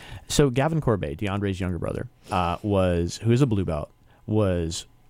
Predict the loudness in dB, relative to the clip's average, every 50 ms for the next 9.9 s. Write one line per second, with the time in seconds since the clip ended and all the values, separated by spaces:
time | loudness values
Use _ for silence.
0 | _ -20 -20 -20 _ _ -6 0 2 2 2 2 2 2 4 4 4 2 0 -2
1 | -4 -2 2 2 2 2 2 0 -2 -2 -2 -2 -4 -6 -8 -8 -8 -8 -8 -10
2 | -10 -6 -2 0 0 2 2 0 0 -2 -2 -2 -2 -2 -2 -2 -2 -4 -4 -6
3 | -4 -4 -6 -2 0 0 2 2 0 0 0 0 0 0 0 0 0 -2 -4 -4
4 | 0 0 0 2 2 4 4 2 4 4 4 4 4 2 0 -2 -8 -10 -14 -16
5 | -18 -20 -20 -20 -20 _ -20 -20 -20 -20 -20 -14 -6 0 2 2 2 2 2 2
6 | 2 2 2 0 2 2 2 2 2 0 -2 -2 0 -2 -2 0 0 -2 -2 0
7 | 0 -2 -2 -2 -2 -2 0 2 2 2 2 0 0 -2 -4 -4 -4 -4 -4 -4
8 | -4 0 0 0 0 2 0 -2 -2 -2 -4 -4 -4 -2 0 0 0 2 2 0
9 | 0 -2 -2 -2 -2 -2 -6 -6 -4 -2 0 2 2 2 2 0 -4